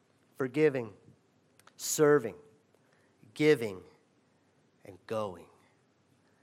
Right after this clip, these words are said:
Go, my friends, this week. Tell someone what God has done in your life. Tell them why your life is better because of him. These are words to build a life on.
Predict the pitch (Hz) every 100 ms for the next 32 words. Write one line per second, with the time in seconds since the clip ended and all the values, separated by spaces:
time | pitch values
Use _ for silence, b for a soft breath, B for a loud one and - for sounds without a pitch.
0 | b _ _ 143 147 135 123 - 127 120
1 | - 117 - 117 104 - - _ _ _
2 | _ _ _ _ _ _ - 151 147 160
3 | 139 127 113 127 127 117 - 131 131 120
4 | 110 110 107 104 95 - _ b b b
5 | b b b - 143 147 143 143 139 131
6 | 123 120 107 - 127 120 104 90 _ b
7 | b _ 110 - 117 117 104 104 82 -
8 | _ _ _ _ _ b b b b -
9 | 135 127 117 101 127 123 110 92 - -
10 | - _ _ - 104 98 101 95 92 87
11 | - 80